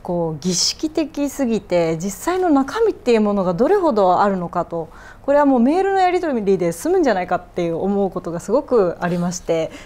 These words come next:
憲法審査会はまだマシで、こう議員間の意見交換があるっていうのはまだマシなんですけれども、それにしてもじ-、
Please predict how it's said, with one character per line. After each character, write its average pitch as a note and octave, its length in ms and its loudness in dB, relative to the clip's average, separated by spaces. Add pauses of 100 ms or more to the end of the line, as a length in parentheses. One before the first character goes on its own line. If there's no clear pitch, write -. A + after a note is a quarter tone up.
(160)
憲 F#4+ 180 0
法 G#4 180 2
審 G#4 180 0
査 G#4+ 140 0
会 B3+ 260 4
は B3 480 2
ま F4 140 2
だ C4 120 4
マ F3+ 140 0
シ F3 220 -6
で、 E3+ 320 -4 (260)
こ F3+ 300 -4
う F#3+ 40 -6
議 F#3+ 120 -2
員 A#3 240 4
間 G#3 200 0
の D4+ 120 2
意 B3 80 2
見 D4 240 0
交 D#4 180 0
換 G#3 240 -2
が E3 140 -2
あ G3+ 40 2
る G#3 60 2
っ G3+ 60 -2
て - 180 -10
い C#4 80 -2
う D4 60 0
の D4 100 4
は B3 140 4
ま C#4+ 180 0
だ E4 80 2
マ F#3+ 180 0
シ - 180 -2
な F#4 180 4
ん F4 100 -2
で A#3+ 80 2
す - 140 -10
け A#3 100 2
れ A3+ 120 2
ど A#3+ 80 0
も、 E4 140 4
そ E4+ 140 -2
れ G4 120 0
に A4 120 2
し G#4 60 -6
て A#4 140 0
も E4+ 100 2
じ-、 F#3+ 160 -6